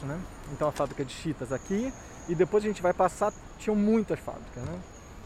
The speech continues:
Inclusive, algumas estruturas ainda persistem, né? Mesmo que se tornaram shopping, mercados, enfim, fábrica mesmo, todas foram embora. É, e aí acho que vai conviver no, no, no, na Tijuca essa,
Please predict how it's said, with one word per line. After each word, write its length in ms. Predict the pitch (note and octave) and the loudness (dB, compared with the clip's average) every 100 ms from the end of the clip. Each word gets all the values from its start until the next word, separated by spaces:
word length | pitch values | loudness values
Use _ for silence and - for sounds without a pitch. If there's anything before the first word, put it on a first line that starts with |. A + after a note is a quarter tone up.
| - D3 | -10 -8
Inclusive, 640 | C#3+ F3+ D3+ C#3 F#3+ F#3+ | -4 -2 -2 0 2 4
algumas 340 | E3 F3+ F#3+ | 4 2 0
estruturas 720 | D#3 - E3 - F3 F#3+ F#3+ | -2 -6 -8 0 2 4 4
ainda 280 | E3+ E3 F3 | 2 2 0
persistem, 640 | E3+ F#3 - E3+ C3+ - | 2 0 2 -2 -2 -6
né? 240 | A#2 D3+ E3 | -6 -4 -2
Mesmo 280 | D3 D3+ E3 | -2 -2 -4
que 100 | D3+ | -8
se 220 | - - | -10 -4
tornaram 300 | C#3+ C#3+ C#3 | -2 -2 -4
shopping, 520 | - B2+ C#3+ D3+ B2 B2 C3 C3 | -4 -2 0 0 -2 -6 -6 -6
mercados, 640 | B2 - D3+ D3 C#3+ - | -8 -6 -2 0 -2 -4
enfim, 320 | C3 E3 F#3+ - - - - - | -8 -4 -6 -6 -12 -12 -14 -6
fábrica 420 | - F3+ D#3 F3 | 4 4 6 0
mesmo, 300 | D3+ E3 F3+ - | 0 0 -2 0
todas 280 | F3+ F3+ | 0 0
foram 180 | - F3 | -4 -4
embora. 320 | F3+ A#2+ A2+ A2+ - - - - - - - | -2 -2 -2 -6 -12 -16 -14 -14 -14 -14 -6
É, 560 | E3+ D#3+ D#3+ D#3+ D#3+ E3 | 2 6 8 8 8 6
e 100 | G#3 | 10
aí 200 | B3 A#3 | 10 12
acho 140 | B3+ - | 10 8
que 80 | G3+ | 4
vai 140 | A3+ | 4
conviver 500 | B3 A#3 G3+ D3+ E3+ | 4 2 2 4 4
no, 280 | D#3 D3 D3 | 4 0 0
no, 260 | D3 D3+ | -2 -2
no, 260 | D3+ C#3+ C#3 | -2 -2 -2
na 120 | D3+ | -2
Tijuca 600 | - D3+ B2+ A3+ G3 D#3+ | -2 -4 0 0 2 4
essa, 360 | D#3 - F3+ | 2 2 0